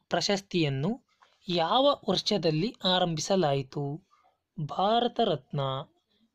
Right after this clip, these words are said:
ಭಾರತ ರತ್ನ ಪ್ರಶಸ್ತಿಯನ್ನು ಯಾವ ವರ್ಷದಲ್ಲಿ ಆರಂಭಿಸಲಾಯಿತು? ಸಾವಿರದ ಒಂಬೈನೂರ ಐವತ್ತೆರಡು, ಸಾವಿರದ ಒಂಬೈನೂರ ಐವತ್ಮೂರು, ಸಾವಿರದ ಒಂಬೈನೂರ ಐವತ್ನಾಲ್ಕು, ಸಾವಿರದ ಒಂಬೈನೂರ ಐವತ್ತೈದು. ಉತ್ತರ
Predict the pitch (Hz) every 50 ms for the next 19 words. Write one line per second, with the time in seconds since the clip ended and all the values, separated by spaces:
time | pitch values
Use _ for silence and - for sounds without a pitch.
0 | - 160 135 151 160 185 214 240 247 - 254 226 208 190 - - 170 - - 147
1 | - - 147 - - - 170 156 135 135 143 185 247 254 202 151 151 208 262 269
2 | 254 226 196 190 - 170 151 147 160 202 262 - - - 180 165 165 160 151 -
3 | - 214 202 180 143 143 139 135 - - 156 147 143 151 - _ _ _ _ _
4 | _ _ _ _ _ _ - - 175 160 156 151 151 151 156 165 185 202 208 208
5 | 202 196 202 214 202 165 156 160 165 185 190 190 - 175 165 180 185 196 233 240
6 | - _ _ _ _ _ _ _ _ _ - - - 156 151 147 151 156 165 165
7 | 190 208 196 208 208 202 202 214 - 190 165 165 170 185 185 - - 185 175 180
8 | 190 202 233 254 - _ _ _ _ _ _ _ _ - - 160 156 151 151 147
9 | 156 165 190 202 208 202 208 208 214 214 220 - 175 160 175 185 185 185 - 185
10 | 170 180 175 - - 247 262 _ _ _ _ _ _ _ - - 180 175 175 180
11 | 180 180 190 202 202 196 185 190 220 220 - 185 175 170 165 156 - - 139 135
12 | 135 180 - _ _ _ _ _ _ _ _ _ _ _ _ _ _ _ _ _
13 | _ _ _ _ _ _ _ _ _ _ _ _ _ _ _ _ _ _ _ -
14 | 170 165 160 - 170 151